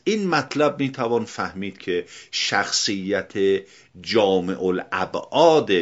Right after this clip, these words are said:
انسان کاملی چون فاطمهٔ زهرا و وجود نورانی اون معصوم قابل ادراک به تمام معنا نیست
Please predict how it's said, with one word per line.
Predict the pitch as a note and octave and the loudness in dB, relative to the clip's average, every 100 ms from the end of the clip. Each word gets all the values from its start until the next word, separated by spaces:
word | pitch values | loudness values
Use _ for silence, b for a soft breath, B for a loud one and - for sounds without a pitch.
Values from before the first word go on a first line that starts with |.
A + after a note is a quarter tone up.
| D#2 - _ _ - | 0 -6 _ _ -4
انسان | A2 F#2+ F#2 - D3 F3+ E3 A#2+ | -2 -2 -2 -2 0 0 0 -4
کاملی | - G2+ F2 E2+ E2 | -4 -6 -6 -8 -10
چون | - F2 | -10 -12
فاطمهٔ | D#2 E2 D2+ - C2+ D2 C#2+ | -10 -6 -6 -6 -12 -10 -10
زهرا | D2+ C#2+ - F#2+ B2+ D3+ D#3+ _ _ _ _ _ _ _ _ _ _ _ _ _ _ B B B - | -10 -12 -10 -6 -6 -8 -14 _ _ _ _ _ _ _ _ _ _ _ _ _ _ B B B -4
و | G#2 G2 | -2 -2
وجود | F2+ G#2+ G#2+ F#3+ G#3+ E3 | -2 -2 2 2 4 4
نورانی | C#3+ B2 A2 G#2 G2 F#2+ F#2 | 4 2 2 2 2 2 0
اون | F2+ F#2 E2+ | -2 -6 -6
معصوم | E2+ - - - C3+ E3 E3+ E3 - _ _ _ _ _ _ - | -4 -4 -4 -2 0 0 0 -4 -12 _ _ _ _ _ _ -4
قابل | E2+ E2 D#2+ D2+ D#2 - | -2 0 -2 -6 -6 -6
ادراک | D#2+ D2+ D2+ F#2 C3 G2+ D#2 - - D#2+ | -8 -8 -2 2 4 4 0 -12 -12 -4
به | G2+ | -4
تمام | - - F#2+ F#2+ F#2+ F#2 F2+ | -2 -2 0 2 2 2 -2
معنا | F2 F2 F2+ - F#2 B2 D#3+ | -4 -2 -4 -4 -2 2 2
نیست | D3+ A#2+ D#2 - - | 2 2 0 -4 -4